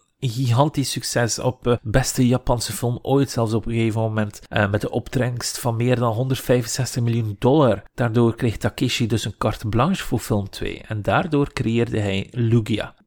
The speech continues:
Hij is de enige persoon die een Pokémon heeft gecreëerd buiten Game Freak. Alle Pokémon die gedesigned zijn, zijn altijd door Game Freak gegaan. Hij is de enige Pokémon die,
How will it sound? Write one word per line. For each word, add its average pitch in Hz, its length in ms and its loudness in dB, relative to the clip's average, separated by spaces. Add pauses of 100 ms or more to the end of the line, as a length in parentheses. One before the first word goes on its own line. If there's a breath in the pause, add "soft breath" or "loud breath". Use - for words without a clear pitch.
(120)
Hij 117 120 -2
is 107 140 -4
de - 100 -8
enige 147 840 2 (120)
persoon 131 420 0
die 117 180 -2
een 104 120 -6
Pokémon 135 440 -2
heeft 131 200 -4
gecreëerd 120 560 -2
buiten 117 380 2 (120)
Game 104 260 0
Freak. - 360 -10
Alle 131 280 -2
Pokémon 113 420 -6
die 113 80 -2
gedesigned 123 560 -2
zijn, 110 160 -4
zijn 107 140 -2
altijd 113 280 -4
door 110 200 -2
Game 113 200 -4
Freak - 200 -10
gegaan. 120 300 -6
Hij 110 120 -4
is 107 100 -4
de - 80 -16
enige 139 440 -8
Pokémon 117 380 -8
die, 117 180 -8